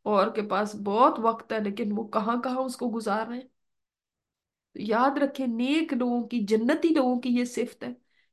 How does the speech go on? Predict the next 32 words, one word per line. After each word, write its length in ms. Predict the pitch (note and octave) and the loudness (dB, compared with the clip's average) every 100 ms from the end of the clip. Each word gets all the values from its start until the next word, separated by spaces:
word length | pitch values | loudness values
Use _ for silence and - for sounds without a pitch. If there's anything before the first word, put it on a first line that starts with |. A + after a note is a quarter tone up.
| - | -4
कि 80 | C4+ | -2
वो 500 | A3+ C#4+ F4+ G4+ - - _ _ _ _ _ _ _ _ _ A3+ | 2 4 6 4 2 -12 _ _ _ _ _ _ _ _ _ 0
हर 280 | C#4 E4 E4 | 2 4 6
हाल 300 | C4 B3+ C#4+ | 6 8 6
में 140 | F4+ | 4
अल्लाह 260 | C#4+ C4+ E4+ | 2 4 6
ही 80 | |
की 120 | F4+ F#4+ | 6 4
तारीफ 400 | D#4 B3 A#3+ - | 4 4 0 -6
करते 360 | G#3 - - | -12 -14 -16
हैं। 100 | A#3+ - _ _ _ _ _ _ _ _ _ _ _ _ _ _ _ _ _ _ _ _ _ _ _ _ F3 G3 | -18 -18 _ _ _ _ _ _ _ _ _ _ _ _ _ _ _ _ _ _ _ _ _ _ _ _ -6 -6
सूरह 240 | G#3+ G#3+ | -6 -6
मोमिनून 500 | A3+ A3+ A3 A3 A3+ | -4 -2 -2 -2 -4
में 140 | A#3+ F4+ | -4 -2
नहीं, 140 | A4+ | -4
अ, 400 | - - F2 - - | -6 -8 -8 -10 -4
आता 280 | B3 A#3+ B3 | -4 -2 -2
कि 140 | B3 | 0
जब 180 | A3 A#3 | 0 0
वो 100 | D4 | -2
खर्च 360 | D4 C4 C4 - | 4 4 4 0
करते 360 | F#4+ - F#4 | 0 2 2
हैं 100 | G#4 | 2
तो 100 | - | 2
खर्च 320 | - D4+ D4+ | 0 0 0
करते 380 | - D#4+ D#4 D#4+ | -2 -2 -2 -4
भी 240 | F4 D#4+ D4+ | -2 -2 -2
उनके 280 | C#4 D4 | -4 -4
दिल 460 | D4 D4+ D4+ F3 - _ - | -2 4 4 2 -8 _ -8
लरजते 520 | A#3 D4 E4+ F4 F#4 | 4 6 6 4 2
रहते 300 | D4+ B3 | 2 2
हैं। 80 | B3 | -4